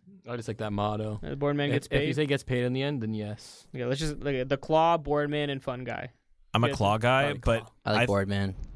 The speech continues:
Speaker 3: I think it's very cringe for Clippers players to call him Fun Guy and Boardman. Get your own stuff. He wasn't for your t-, there for that. Not at all. No, don't do
Speaker 1: Yeah.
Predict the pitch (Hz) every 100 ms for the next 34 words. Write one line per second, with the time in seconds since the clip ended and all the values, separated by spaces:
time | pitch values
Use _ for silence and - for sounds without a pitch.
0 | - 117 117 113 110 104 101 104 104 104
1 | 104 101 98 - 101 95 92 90 - 98
2 | - 95 95 90 90 - 92 87 90 92
3 | 90 90 90 - 87 87 87 85 87 87
4 | 85 87 95 _ 87 85 85 104 87 85
5 | 85 - 85 - 104 92 90 92 87 107
6 | 98 92 127 110 110 131 117 123 _ _
7 | - - _ _ - 113 117 104 87 -
8 | _ - 120 113 90 110 110 101 95